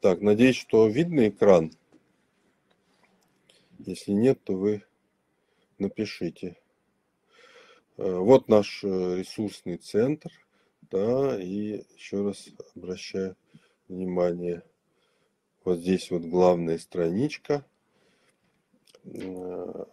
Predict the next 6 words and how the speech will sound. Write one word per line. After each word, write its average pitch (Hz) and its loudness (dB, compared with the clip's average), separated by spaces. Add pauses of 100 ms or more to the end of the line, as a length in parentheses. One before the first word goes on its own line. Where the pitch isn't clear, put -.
(100)
вот 95 -2
всё, - 6
что 92 -4
связано 87 4
с - -12 (220)
электронными 90 0